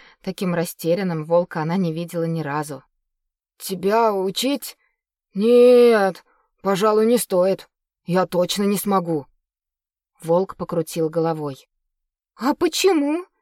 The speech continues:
Катя очень удивилась. «Так, а ведь это, это же захваты делать, кидать надо, броски отрабатывать, больно». «А ты девочка. Нет,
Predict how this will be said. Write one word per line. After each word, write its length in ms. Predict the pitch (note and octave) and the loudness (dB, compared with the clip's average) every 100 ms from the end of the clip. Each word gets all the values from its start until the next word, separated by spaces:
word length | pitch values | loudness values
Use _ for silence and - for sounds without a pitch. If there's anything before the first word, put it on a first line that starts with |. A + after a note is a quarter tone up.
| _ _ _ _ - | _ _ _ _ -8
Катя 360 | D#3+ - - - | -8 -4 -4 -2
очень 340 | F#3+ F3+ G#3 | -4 -2 -4
удивилась. 720 | A3 C4 A#3 D#3+ G3 G3 - _ _ _ _ _ _ | -2 -4 -4 -4 -4 -6 -8 _ _ _ _ _ _
«Так, 300 | - G3 - | -6 -6 -4
а 140 | G3 C#4+ | 0 0
ведь 260 | F#3+ F#3 | 0 2
это, 420 | B3+ A3+ F#3 D#3+ - _ _ _ - | 2 4 0 -2 -4 _ _ _ -8
это 240 | E3+ G#3 | -4 -4
же 360 | F3 F#3 E3 C#3 | -2 2 2 0
захваты 680 | D3 G#3+ - E3 G3+ A3+ A3+ | 0 -2 2 4 4 4 2
делать, 440 | G#3+ B3 A3 G3+ | 4 4 4 0
кидать 540 | - G#3+ E3+ D#3+ F#3 | -2 0 2 0 0
надо, 460 | A#3 A#3 A3+ G3 E3 - _ _ | -2 2 2 2 -2 -6 _ _
броски 500 | E3 F#3+ F#3+ - F3 F#3+ | -4 -2 -2 -4 -2 0
отрабатывать, 840 | B3+ B3 A#3+ A3 G#3+ - D#3+ - | 2 2 4 4 2 0 -6 -6
больно». 640 | C#3 C#3 C#3+ A3+ C4 A3+ C#3 _ _ _ _ _ _ _ _ | -12 -8 2 2 4 0 -4 _ _ _ _ _ _ _ _
«А 140 | E3 | -8
ты 180 | - G3 | -2 0
девочка. 680 | G3 C#3+ D#3+ G#3 - - C#3+ _ _ _ | 0 0 0 0 -6 -6 -8 _ _ _
Нет, 680 | G3+ A3 F#3 E3 C#3+ C#3+ | 4 4 4 2 0 -6